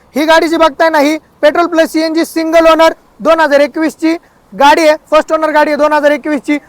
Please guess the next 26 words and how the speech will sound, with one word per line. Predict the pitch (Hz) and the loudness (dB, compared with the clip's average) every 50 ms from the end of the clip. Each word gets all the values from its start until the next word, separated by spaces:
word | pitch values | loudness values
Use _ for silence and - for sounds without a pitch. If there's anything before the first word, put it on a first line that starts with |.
| _ _ - | _ _ -4
बॉडी | 208 262 277 294 311 | 0 0 2 2 2
लाईन | 311 311 302 294 | 2 0 0 2
गाडीची | 294 294 294 302 247 294 | 2 2 2 0 -4 -8
तुम्ही | 254 294 285 285 | -8 -8 -8 -4
बघताच | 226 294 285 262 - 339 320 311 | -2 -2 -2 -2 0 0 0 2
असाल, | 320 294 285 - 285 285 269 _ _ _ _ - | 2 0 0 0 0 -2 -2 _ _ _ _ -2
एकदम | 302 302 254 262 349 339 320 302 _ _ _ _ - | -2 -2 0 0 0 0 0 -2 _ _ _ _ -6
क्लास | 330 339 339 320 - | -2 0 0 0 -2
कंडिशनला | - 330 330 311 302 233 311 302 302 302 | -4 -6 -4 -4 -4 -4 -4 -2 0 0
आहे, | 302 302 _ _ _ _ - | -2 -2 _ _ _ _ -10
इंटेरियर | 254 262 285 269 302 311 311 302 | -8 -6 -4 -4 -2 0 2 2
वगैरे | 302 302 294 302 302 294 | 2 2 2 0 -2 -2
चांगलं | 220 - 311 302 302 302 | -2 -2 -4 -2 0 2
आहे | 302 294 | 0 2
एकदम. | 254 226 294 294 - _ _ - | 2 0 -2 -2 -4 _ _ -2
त्याच्यानंतर | 285 302 294 359 349 349 349 349 370 349 | -2 0 0 0 0 0 0 0 -2 -2
तुम्ही | 349 359 330 320 330 | -2 -2 0 0 0
बघताय | 285 - 339 320 330 339 _ _ _ _ - | 0 2 0 0 0 0 _ _ _ _ -4
ही | 262 330 359 | -2 0 2
गाडी | 320 339 320 320 302 | 4 2 4 4 2
आहे | 302 311 - _ - | 0 -2 -4 _ -2
दोन | 208 294 339 330 | 2 2 4 4
हजार | 311 285 269 285 294 285 285 _ _ - | 4 2 4 4 2 2 0 _ _ -12
वीस | - 214 311 339 269 - | -6 -2 -2 -2 -2 -4
ची | - - 330 320 | -4 -2 -2 -2
Ertiga | 320 294 277 320 302 302 294 320 | -2 -4 -6 -4 0 2 2 0